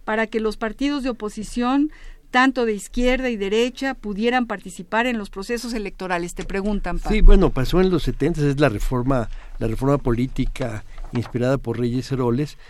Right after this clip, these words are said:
Speaker 2: pero pasó mucho tiempo después. Sí, yo creo que ahí nace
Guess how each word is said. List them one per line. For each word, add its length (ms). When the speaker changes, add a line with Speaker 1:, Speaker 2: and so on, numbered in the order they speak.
Speaker 2:
pero 180
pasó 320
mucho 280
tiempo 380
después. 600
Sí, 220
yo 140
creo 160
que 120
ahí 120
nace 460